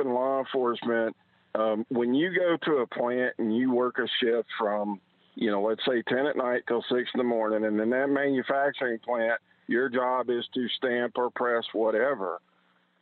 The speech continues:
Your job every day is the same. Law enforcement officers' jobs change every day. Every call can be different. Everything can change.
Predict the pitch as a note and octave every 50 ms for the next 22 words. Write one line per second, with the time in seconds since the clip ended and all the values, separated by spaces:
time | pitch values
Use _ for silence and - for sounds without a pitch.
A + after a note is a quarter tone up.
0 | _ - - A#2+ C3 D#3 D#3+ C#3+ B2 C#3 C#3 C#3+ D#3 E3 E3 D#3 C3 B2 A#2+ B2
1 | A#2 A#2 A#2 A2 A2 G#2 G#2+ A2+ B2 A#2 G#2+ A2 G#2 - - C3+ B2+ B2 A#2 A2
2 | G2+ G2 G2 G2 A2 B2 C#3+ C#3 - D3+ C#3 C3 A#2 B2+ A#2+ A#2+ A#2 A#2+ A2+ -
3 | - B2+ A#2 G2+ - A2+ A2 G#2+ A2 A2 A2 A2+ A2 - - - - A#2+ A#2+ A#2+
4 | A#2+ A#2+ A#2+ A2 - - A2 A2+ A#2 A2+ A2 G#2+ A2+ A2+ A#2 A#2+ A#2 - - A2+
5 | A2+ A2 G#2 G2 G2 F#2+ G2 G2+ G#2+ A#2+ B2+ B2 - - - C3 B2 B2 A#2+ A#2+
6 | A#2 - - A#2+ A2 G#2+ A2 A2 G#2+ - - A#2+ A#2 G#2 - - E2 D2+ - _
7 | _ _ _ - - - - F#2+ G#2 A#2 A#2+ A2+ - C3 A#2 A2 - - G#2+ G#2
8 | - - B2+ B2+ B2+ A#2+ G#2 G2 F#2+ -